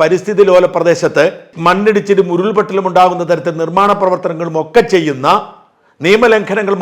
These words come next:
മാത്രം നടത്തുന്ന ഒരു മനുഷ്യൻ പിണറായി വിജയനെ വിമർശിക്കുന്നതിന്റെ പേരിൽ കെജ്രിവാളായി മാറുന്നെങ്കിൽ,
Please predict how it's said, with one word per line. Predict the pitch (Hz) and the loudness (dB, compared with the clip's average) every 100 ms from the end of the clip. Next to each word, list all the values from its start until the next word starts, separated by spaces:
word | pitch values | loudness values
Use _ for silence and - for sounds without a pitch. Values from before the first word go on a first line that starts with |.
| 175 | -2
മാത്രം | 175 190 170 | -2 -4 -2
നടത്തുന്ന | 165 190 170 | -4 -4 -6
ഒരു | 165 151 | -4 -2
മനുഷ്യൻ | 156 156 196 233 - - _ _ _ 165 | -2 2 0 0 -10 -20 _ _ _ -2
പിണറായി | 190 254 285 | 2 4 4
വിജയനെ | 220 214 202 | 4 2 4
വിമർശിക്കുന്നതിന്റെ | 180 190 196 202 196 185 180 175 | 2 0 -2 -2 -2 0 -2 -2
പേരിൽ | 170 170 - _ - | -4 -6 -12 _ -2
കെജ്രിവാളായി | 180 220 233 202 185 170 | 2 4 4 4 4 2
മാറുന്നെങ്കിൽ, | 165 165 156 143 | 0 -2 -2 -4